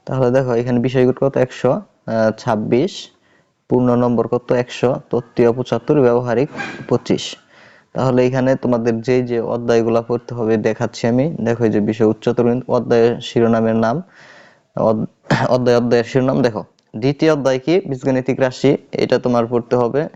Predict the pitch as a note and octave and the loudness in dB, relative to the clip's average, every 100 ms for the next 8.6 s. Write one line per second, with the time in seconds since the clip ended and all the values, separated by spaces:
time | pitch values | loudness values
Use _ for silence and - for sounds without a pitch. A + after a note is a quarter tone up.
0 | - A#2 A#2+ A#2 A#2+ A2+ A2 - - - | -8 -6 -4 -2 0 0 0 -6 -20 -20
1 | - - - G#2+ A2 G#2 A2 A2 A2 A2+ | -20 -16 -4 0 0 0 0 2 2 2
2 | G#2+ A#2+ A2+ A2+ A#2 A2+ A2 A#2 A#2 A#2 | 2 0 0 -2 -4 -6 -4 -4 -4 -6
3 | - A#2 A#2 - G#2 G2+ G#2 A2 - A2 | -4 -4 -2 0 0 2 0 -2 -2 -6
4 | - A#2 A#2+ A#2 D3 E3 _ _ _ _ | -2 0 2 2 0 -6 _ _ _ _
5 | _ _ - - _ - C#3 A#2+ A#2 A#2+ | _ _ -20 -20 _ -10 -4 0 2 2
6 | A#2 A#2+ A2+ A2+ A2 B2 A#2+ - A#2+ B2 | 2 0 2 2 0 -2 -6 -6 -4 -2
7 | C#3 - - C3 B2 B2 A2+ A#2 A#2+ C3+ | -4 -6 0 2 2 0 0 0 0 0
8 | A#2 A2 A#2+ A#2+ A#2 D3 | -2 -2 0 0 2 2